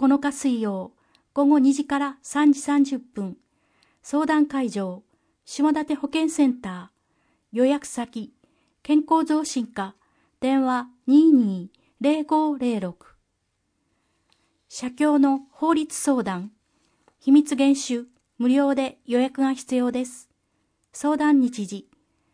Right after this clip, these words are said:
九月十八日金曜、午前十時から正午。相談会場、共和ふれあいセンター、クジラ。相談員、弁護士。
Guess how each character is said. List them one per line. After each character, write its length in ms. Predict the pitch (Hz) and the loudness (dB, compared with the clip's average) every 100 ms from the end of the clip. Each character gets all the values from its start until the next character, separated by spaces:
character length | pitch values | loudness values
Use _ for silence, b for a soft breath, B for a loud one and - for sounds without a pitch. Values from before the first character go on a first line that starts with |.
| _ - | _ -4
九 120 | 285 | 0
月 240 | 311 302 | 0 -2
十 240 | 254 294 311 | -2 0 0
八 260 | 302 302 | -2 2
日 240 | 302 294 - | 4 2 -2
金 240 | 277 269 | 2 4
曜、 340 | 233 202 185 - _ _ _ _ | 4 0 -6 -14 _ _ _ _
午 120 | 254 277 | -2 0
前 220 | 311 302 | 2 2
十 200 | 311 320 | 2 -2
時 140 | 311 | -2
か 120 | 269 | -2
ら 120 | 277 285 | -2 -2
正 280 | - 220 | -4 -4
午。 220 | 185 185 - _ _ _ _ _ _ | -6 -10 -14 _ _ _ _ _ _
相 240 | - 294 | -2 0
談 180 | 311 311 | 2 0
会 260 | 294 269 202 | 0 -2 -2
場、 320 | 202 185 - _ _ _ _ _ | -4 -8 -10 _ _ _ _ _
共 240 | 285 285 | 0 2
和 180 | 277 269 | 2 -2
ふ 140 | - | -2
れ 100 | 294 | -2
あ 80 | 320 | -2
い 60 | 311 | -2
セ 180 | 302 269 | 0 2
ン 160 | 240 | 0
タ 300 | 202 185 180 _ | -6 -12 -14 _
ー、 60 | _ _ _ | _ _ _
ク 120 | 240 | -8
ジ 160 | 247 254 | -4 -4
ラ。 200 | 247 247 _ _ _ _ _ - | -4 -8 _ _ _ _ _ -10
相 300 | - 302 311 | -4 -2 0
談 240 | 262 220 | 0 -2
員、 220 | 175 175 - _ - | -4 -6 -12 _ -6
弁 240 | 240 254 | 0 0
護 140 | 254 254 | 0 -2
士。 300 | - - | -8 -14